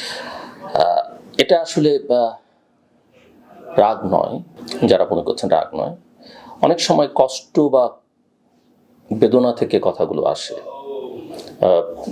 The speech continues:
দেশটাকে ভালোবাসি, দেশে থাকি, দেশে কাজ করি, অনেকে নানা রকমের কথা আমাকে নিয়ে বলেন, ট্রল করেন,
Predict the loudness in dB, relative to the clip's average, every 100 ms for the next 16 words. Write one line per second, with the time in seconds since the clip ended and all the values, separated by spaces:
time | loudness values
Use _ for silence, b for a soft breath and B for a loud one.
0 | 0 2 4 2 4 4 2 0 2 0
1 | 0 -2 -2 -2 -2 -2 -6 -6 -6 -6
2 | -6 -2 -2 -2 -4 -2 -4 -8 -16 B
3 | B 2 4 2 2 0 -4 -6 -10 -10
4 | -12 -6 -2 0 -2 -6 -8 -8 -6 -4
5 | 0 0 -2 -10 -2 -2 -2 -6 -6 -6
6 | -12